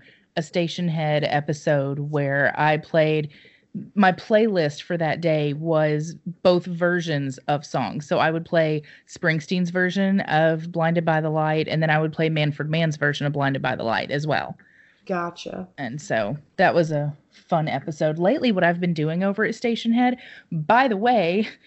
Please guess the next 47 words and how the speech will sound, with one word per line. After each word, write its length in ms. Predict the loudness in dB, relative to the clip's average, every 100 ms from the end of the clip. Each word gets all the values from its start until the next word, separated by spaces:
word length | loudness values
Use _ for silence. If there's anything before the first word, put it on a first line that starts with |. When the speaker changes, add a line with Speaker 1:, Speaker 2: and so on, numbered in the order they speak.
| -20 _
Speaker 1:
if 160 | -4 2
you're 100 | 4
ever 260 | 4 2
just 480 | 2 0 -2 -6 -8
sitting 460 | -4 0 0 0 0
in 580 | -2 -2 -2 0 -2 -4 -10 _ _ -8
your 100 | -6
car 540 | 2 4 6 6 4
or 60 | 2
sitting 260 | 0 0
at 100 | 2
work 300 | 4 4 4
and 80 | 4
you 80 | 4
wanna 220 | 4 4
listen 300 | 2 2 0
to 340 | 2 2 4 4
a 120 | 4
really 200 | 4 2
cool 280 | 2 2 2
jam 340 | 2 2 2
playlist 720 | 2 2 2 4 4 2 0 -4
and 280 | 0 0 0
hear 120 | 0
me 120 | 0
talk 240 | 0 0
every 200 | 2 2
once 280 | 2 2 2
in 60 | 2
a 40 |
while, 460 | 2 4 2 2 0 -6 -20 -20 -20 _ 0
you 160 | 0
can 420 | 2 2 4 2 0
tune 340 | 4 6 6
over 300 | 4 4 2
to 500 | 0 2 4 4 2
Station, 720 | 0 0 4 4 4 2 2 0
the 60 |
Station 400 | 2 4 4 4 4
Head 240 | 4 2
app 380 | 2 2 0 0
is 120 | -2
something 240 | 0 0 0
you'd 120 | -2
have 160 | -2 -4
to 80 | -2
download. 680 | 0 2 0 0 0 -2